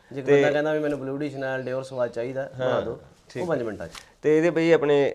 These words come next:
Speaker 2: ਅਹ, ਰੇਟ ਦਾ ਵੀ ਆਪਣੇ ਦ-, ਦੱਸੋ ਦਰਸ਼ਕਾਂ ਨੂੰ ਵੀ ਕਿੰਨੇ ਕੁ ਤੋਂ ਸਟਾਰਟਿੰਗ ਹੋ ਜਾਂਦੀ ਤੇ
Speaker 1: ਰੇਟ
Speaker 2: ਕਿੱਥੋਂ ਤੱਕ?
Speaker 1: ਸਟਾਰਟਿੰਗ ਜਿਹੜੀ ਅਤਰ ਦੀ ਸਟਾਰਟਿੰਗ ਆ ਫਾਈਵ ਹੰਡਰਡ ਤੋਂ।
Speaker 2: ਠੀਕ ਹੈ ਜੀ।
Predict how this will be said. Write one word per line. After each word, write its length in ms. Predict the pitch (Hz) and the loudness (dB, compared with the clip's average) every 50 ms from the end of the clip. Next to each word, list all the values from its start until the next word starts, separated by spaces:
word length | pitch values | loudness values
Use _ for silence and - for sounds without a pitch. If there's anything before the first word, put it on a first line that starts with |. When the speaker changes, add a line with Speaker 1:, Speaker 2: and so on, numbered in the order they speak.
| - - | -4 -4
Speaker 2:
ਅਹ, 260 | - 123 131 127 127 | -2 0 0 2 2
ਰੇਟ 260 | 131 131 139 135 127 | 2 2 2 0 2
ਦਾ 140 | 127 135 143 | 2 4 4
ਵੀ 120 | 143 151 151 | 4 4 2
ਆਪਣੇ 220 | 143 - 127 123 | 2 2 0 0
ਦ-, 240 | 120 - 123 113 - | 0 0 -2 0 -2
ਦੱਸੋ 220 | 117 113 - 113 | -6 -6 -4 -2
ਦਰਸ਼ਕਾਂ 360 | 110 117 110 - - 117 113 | -2 0 -2 -2 -2 -4 -6
ਨੂੰ 80 | 113 113 | -4 -6
ਵੀ 60 | 120 | -6
ਕਿੰਨੇ 280 | 113 - 151 156 170 175 | -6 -4 0 0 2 2
ਕੁ 60 | 175 | 2
ਤੋਂ 80 | 175 170 | 0 -2
ਸਟਾਰਟਿੰਗ 380 | 175 - 139 135 131 143 143 | 2 4 4 4 4 2 2
ਹੋ 60 | 156 | 2
ਜਾਂਦੀ 120 | 165 156 147 | 2 2 2
ਤੇ 60 | 147 | 2
Speaker 1:
ਰੇਟ 220 | 156 156 160 156 | 2 2 2 0
Speaker 2:
ਕਿੱਥੋਂ 160 | 156 - 175 165 | 0 0 2 4
ਤੱਕ? 80 | 151 | 4
Speaker 1:
ਸਟਾਰਟਿੰਗ 380 | 151 - - 175 175 180 180 180 180 180 180 175 175 165 | 4 4 4 2 2 2 2 4 4 4 4 4 2 2
ਜਿਹੜੀ 400 | 160 160 156 160 165 170 165 170 - 135 | 0 -2 -2 0 0 0 0 0 0 0
ਅਤਰ 160 | 135 139 147 | 0 0 -2
ਦੀ 140 | 143 156 151 | -2 -2 -4
ਸਟਾਰਟਿੰਗ 340 | - - 139 127 135 135 139 | -2 -2 -2 -2 -2 -4 -4
ਆ 40 | |
ਫਾਈਵ 240 | 131 - 131 117 110 | -4 -4 -4 -2 -2
ਹੰਡਰਡ 200 | 110 110 101 92 | -2 -4 -6 -8
ਤੋਂ। 180 | 92 - 87 87 - _ _ _ | -10 -14 -18 -20 -20 _ _ _
Speaker 2:
ਠੀਕ 240 | - - - - - | -10 -10 -10 -8 -8
ਹੈ 80 | 104 98 | -10 -10
ਜੀ। 80 | 82 | -10